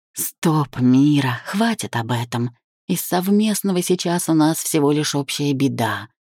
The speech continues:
На ней и стоит сконцентрироваться. Об этом я сказала себе, и почти сразу получилось забыть непрошенные минувшие дни, разноцветным хороводом,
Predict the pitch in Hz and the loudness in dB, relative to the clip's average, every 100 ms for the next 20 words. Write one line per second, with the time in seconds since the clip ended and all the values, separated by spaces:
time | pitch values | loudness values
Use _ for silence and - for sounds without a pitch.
0 | _ 175 165 160 165 196 226 226 202 - | _ 2 4 6 6 4 2 2 0 0
1 | - 131 143 - 147 135 135 127 123 117 | 0 0 0 -2 -4 -4 -6 -6 -6 -6
2 | 104 104 - - - _ _ _ _ - | -8 -12 -12 -10 -12 _ _ _ _ -2
3 | 196 240 139 117 113 117 110 117 117 123 | 0 2 2 2 -2 -4 -4 -4 -4 -4
4 | 123 196 220 - 135 139 - - 202 - | -2 -2 -4 -8 -6 -4 -6 -4 -4 -2
5 | 220 240 233 208 175 - 208 208 170 139 | -4 -2 -4 -2 -4 -2 -2 -2 -2 -4
6 | 143 143 156 202 - 180 160 - 147 - | -2 -2 -2 -2 -2 -2 -2 -4 -4 -4
7 | 165 160 160 156 131 120 120 - 127 127 | -2 0 2 2 0 -4 -6 -8 -6 -6
8 | 107 117 113 107 113 - - 139 147 151 | -2 -2 -2 -4 -8 -12 -6 -2 0 0
9 | - 220 240 202 190 - 156 147 147 180 | 0 -4 -2 -2 -2 -2 -2 -2 -2 0
10 | 185 185 | 0 -2